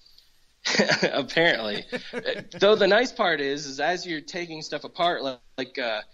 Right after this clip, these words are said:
Speaker 1: those windows and all that, they actually still come with, um, with the little pieces of wood inside. They're just kinda stuck there from when they were cut, so they'll fall out.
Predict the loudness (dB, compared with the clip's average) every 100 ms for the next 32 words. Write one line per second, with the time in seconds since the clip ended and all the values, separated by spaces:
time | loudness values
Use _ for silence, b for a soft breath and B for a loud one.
0 | b -4 -2 0 0 2 2 0 0 0
1 | 0 -2 0 0 0 -2 -4 -4 -4 -4
2 | -6 -6 -6 -4 -2 -4 -4 -2 -2 -4
3 | -8 -14 _ _ _ _ _ _ _ _
4 | _ 0 0 0 -2 2 2 4 4 2
5 | 2 2 4 6 6 4 2 4 6 4
6 | 2 -2 -4 -4 -4 -2 -2 -2 -2 -4
7 | -2 -4 -4 -4 -4 -6 -4 2 4 2
8 | -2 -4 -4 -4 0 0 2 2 2 0
9 | -6